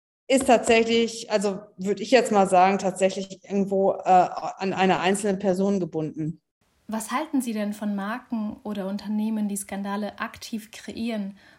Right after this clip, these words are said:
Speaker 2: um Aufmerksamkeit zu generieren? Würden Sie sowas überhaupt als gute beziehungsweise erfolgreiche P R bezeichnen?
Speaker 1: Ähm,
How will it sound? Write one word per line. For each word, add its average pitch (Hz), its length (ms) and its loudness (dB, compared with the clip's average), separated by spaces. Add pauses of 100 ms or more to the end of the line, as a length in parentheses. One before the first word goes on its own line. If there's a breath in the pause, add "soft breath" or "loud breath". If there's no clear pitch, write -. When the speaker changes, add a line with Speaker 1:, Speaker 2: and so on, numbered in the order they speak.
(180 soft breath)
Speaker 2:
um 214 180 -4
Aufmerksamkeit 202 720 -8
zu 196 100 -12
generieren? 180 560 -10 (680 soft breath)
Würden 233 320 -2
Sie 226 100 -2
sowas 208 400 -4
überhaupt 196 340 -6
als 190 320 -6
gute 233 360 -6
beziehungsweise 196 760 -8
erfolgreiche 202 680 -10
P - 140 -12
R 185 120 -8
bezeichnen? 190 720 -8 (800)
Speaker 1:
Ähm, 247 600 8